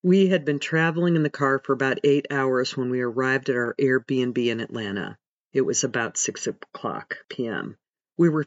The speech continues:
feeling great as we pulled into the apartment complex. It was a gated parking lot, and we realized we did not have the gate code. So we sat there for a while, trying to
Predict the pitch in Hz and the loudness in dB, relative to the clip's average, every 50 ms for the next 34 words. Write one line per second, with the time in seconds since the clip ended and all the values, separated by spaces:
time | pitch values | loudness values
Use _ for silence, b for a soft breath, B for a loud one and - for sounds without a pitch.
0 | _ - 190 196 202 214 208 180 - 139 139 131 127 127 135 123 - - 131 - | _ 2 4 4 4 4 2 0 0 0 0 2 0 0 0 -2 0 -2 -4 -2
1 | - - 147 127 139 135 131 - 135 127 120 - - - 139 - - 120 113 - | 0 0 0 2 2 0 0 2 0 0 0 0 -2 -4 -2 -2 -4 -6 -8 -8
2 | - 120 117 113 107 - - 110 117 117 - - - - 135 127 123 131 120 110 | -8 -6 -6 -8 -8 -6 -4 -4 -4 -4 -4 -4 -2 0 0 0 0 -2 -6 -2
3 | - 151 151 156 156 170 165 143 - - - - 175 156 - 127 107 101 104 107 | 2 2 2 2 2 -2 -4 -6 -8 -10 -4 -2 -2 -2 -2 -4 -4 -4 -4 -2
4 | 110 110 104 - 131 123 120 117 120 135 147 160 156 139 120 117 117 - - 123 | -4 -4 -4 -6 -8 -8 -6 -2 0 2 4 4 4 2 2 0 -2 -2 -2 -2
5 | 117 120 117 123 123 117 117 107 - - 113 95 - - 117 107 123 123 120 - | -2 -2 -2 0 0 0 0 0 -2 -4 -8 -8 -8 -8 -4 0 2 2 2 0
6 | - - 107 80 69 69 71 - - _ _ _ _ _ _ _ _ _ _ _ | -2 -4 -6 -4 -4 -4 -6 -10 -12 _ _ _ _ _ _ _ _ _ _ _
7 | - - - 165 156 - - 190 190 196 196 - - 180 170 160 - - 156 151 | -4 0 2 2 4 4 2 2 2 2 2 2 2 2 2 2 0 2 2 4
8 | 147 131 131 131 127 123 120 120 120 117 127 127 131 - _ _ _ _ _ _ | 4 4 2 2 0 0 0 0 0 0 -2 -2 -4 -8 _ _ _ _ _ _
9 | - - 143 139 131 131 123 113 95 | -6 -4 -2 -2 -2 -2 -4 -6 -6